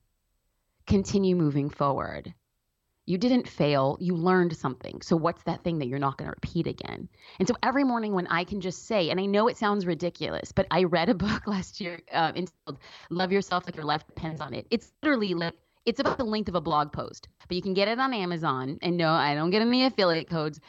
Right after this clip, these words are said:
This book was the most ridiculous book written by a Silicon C E O who had a life transformation. And I read it and I was like,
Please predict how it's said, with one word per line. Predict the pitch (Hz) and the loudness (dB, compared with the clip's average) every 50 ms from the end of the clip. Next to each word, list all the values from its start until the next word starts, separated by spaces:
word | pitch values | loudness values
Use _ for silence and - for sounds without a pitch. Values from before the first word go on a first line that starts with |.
| - - - | -20 -20 -10
This | 170 175 214 269 - | -2 -2 -2 -2 -2
book | - 233 262 254 - | -2 -2 -2 0 0
was | 254 202 | -2 -2
the | 202 202 | -2 -2
most | 196 180 175 - | -2 -2 -2 0
ridiculous | 180 165 165 151 143 - 175 175 - - 214 226 233 220 - | 0 0 0 0 0 0 0 0 0 0 -2 -4 -4 -4 -4
book | - - 151 127 123 - - | -2 0 2 2 2 0 -2
written | 175 165 - - 190 | -2 -2 0 0 0
by | 175 175 156 151 147 - | 0 0 0 0 0 -2
a | 147 143 147 | -4 -4 -4
Silicon | - - 208 208 226 226 233 226 220 202 | -4 -4 -2 -2 -2 -2 -2 -2 -2 -2
C | - 208 185 196 202 165 | -2 -2 -2 -2 0 2
E | 143 | 2
O | 151 143 143 143 147 | 2 4 2 2 0
who | 151 180 160 | 0 -2 -2
had | 147 139 139 139 | 0 0 0 0
a | 139 - | -2 -2
life | 82 110 151 190 208 - | -2 0 0 0 0 -2
transformation. | - - 226 220 - 220 214 202 180 165 - - 170 | -8 -10 -10 -10 -8 -6 -4 -4 -4 -4 -4 -6 -8
And | 151 - - | -8 -8 -6
I | - 165 180 202 | -2 0 0 0
read | 202 196 175 165 | 2 2 0 0
it | 160 - | 0 -2
and | - 160 | -4 -2
I | 151 151 | -2 -2
was | 151 147 | -2 -4
like, | 156 143 135 131 _ | -4 -4 -4 -6 _